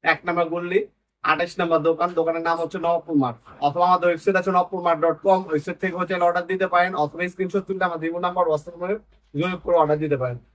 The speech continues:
অথবা আপনার সরাসরি, সরাসরি আমাদের শপে ভিজিট করে আপনি এগুলো চাইলে পারচেজ করতে পারেন ইনশাল্লাহ।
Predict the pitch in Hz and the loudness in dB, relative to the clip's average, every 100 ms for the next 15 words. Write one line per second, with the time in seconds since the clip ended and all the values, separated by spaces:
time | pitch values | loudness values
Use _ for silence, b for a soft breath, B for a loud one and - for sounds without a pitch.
0 | _ 147 156 185 208 190 180 175 180 190 | _ -2 0 4 4 4 0 -2 -2 -2
1 | 180 208 208 180 170 156 175 196 160 160 | 2 2 2 -2 -4 -4 -2 0 0 -2
2 | 160 190 175 165 165 170 _ 185 208 175 | -2 -4 -4 -6 -6 -8 _ 0 2 2
3 | 160 156 151 190 220 151 147 147 135 147 | -2 0 2 0 0 -2 -2 -2 -6 -8
4 | - 151 143 143 143 139 151 139 156 | -6 -6 -2 0 0 -2 -2 -2 -2